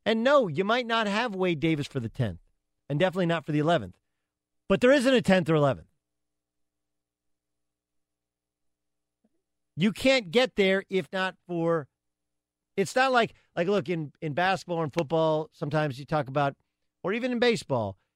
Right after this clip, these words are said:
you know, you worry about the third inning, the fourth inning, like, hey, look, you gotta play for, or in the N B A, like, you can't go too crazy even in the third quarter 'cause fourth quarter guys take out, rest their starters,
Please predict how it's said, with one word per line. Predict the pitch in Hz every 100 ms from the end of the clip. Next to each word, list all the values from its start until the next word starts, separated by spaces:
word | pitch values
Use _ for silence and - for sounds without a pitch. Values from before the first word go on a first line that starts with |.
| -
you | 143
know, | 151
you | 143 135
worry | 143 180 180
about | 175 165
the | 143
third | - 165 160
inning, | 156 151
the | 139
fourth | - 180 160
inning, | 160 156
like, | 147 139
hey, | 165 165 147 113 _ _ -
look, | 156 135
you |
gotta | 131 160 165
play | - 170 170
for, | 160 156 131 _ -
or | 170
in | 190
the | 196
N | 208 196
B | 202
A, | 196 139 107
like, | 139 131
you | 156
can't | 190 196
go | 202
too | 156 196
crazy | 196 202 180 196
even | 202 202
in |
the | 196
third | 220 220 165
quarter | 190 180
'cause | 180 165
fourth | - 185 -
quarter | 175 165
guys | 143 156 151
take | 160 143
out, | 143
rest | 143 135
their | 147
starters, | 135 185 180 151 147 -